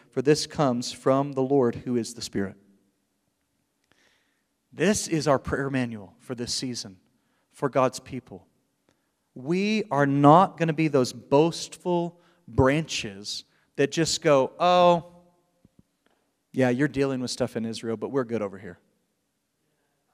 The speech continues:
Guys, I feel the, I feel the eye of the Lord on my life right now.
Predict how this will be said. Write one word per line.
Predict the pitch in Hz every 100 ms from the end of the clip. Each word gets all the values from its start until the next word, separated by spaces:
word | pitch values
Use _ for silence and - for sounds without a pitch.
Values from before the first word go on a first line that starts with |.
| _ _ _ -
Guys, | 135 -
I | 190
feel | 208 - 165
the, | -
I | 170
feel | - 202
the | 135 -
eye | 127 160
of | 170
the | 135
Lord | 113 123 117
on | 107
my | 101
life | 101 101 -
right | 104 -
now. | -